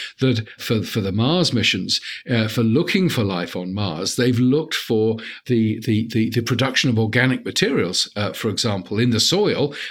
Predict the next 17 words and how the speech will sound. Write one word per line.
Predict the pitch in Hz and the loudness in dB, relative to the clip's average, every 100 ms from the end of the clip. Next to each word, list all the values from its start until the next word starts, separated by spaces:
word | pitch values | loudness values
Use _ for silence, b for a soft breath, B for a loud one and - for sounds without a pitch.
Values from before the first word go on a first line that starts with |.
| B | B
uh, | 117 110 113 | -2 0 0
over | 135 135 120 117 | 2 2 2 2
a, | 113 113 B B | 2 0 B B
over | 123 123 123 | 0 2 4
the | |
Martian | 117 117 113 127 | 4 2 2 2
day, | 120 165 120 82 | 2 2 2 -2
which | 95 - | -4 -6
is, | 98 - | -4 -6
what, | 90 | -8
twenty-four | - 110 107 107 | -4 -4 -2 -2
hours | 101 101 101 | -2 -2 -6
and | 98 | -8
something | - 110 107 | -6 -4 -4
like | 101 101 | -6 -6
thirty-six | 110 98 - 87 - | -4 -2 -2 -4 -4
minutes. | 117 135 - - | -6 -6 -6 -8